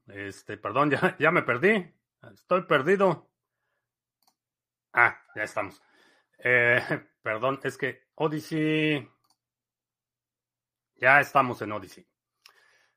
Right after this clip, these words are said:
Va de nuevo. <laughs> Muy buenas tardes, ya estamos en vivo. Hoy es martes nueve de abril. Estamos listos para iniciar nuestra transmisión el día de hoy. Bienvenido a Criptomonedas T V. Si es la primera vez que nos visitas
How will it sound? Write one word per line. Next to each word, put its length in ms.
Va 100
de 100
nuevo. 440
<laughs> 500
Muy 240
buenas 200
tardes, 320
ya 80
estamos 300
en 80
vivo. 360
Hoy 200
es 200
martes 800
nueve 760
de 240
abril. 440
Estamos 300
listos 320
para 160
iniciar 420
nuestra 380
transmisión 480
el 80
día 140
de 100
hoy. 180
Bienvenido 420
a 60
Criptomonedas 480
T 40
V. 240
Si 180
es 60
la 120
primera 240
vez 180
que 100
nos 280
visitas 880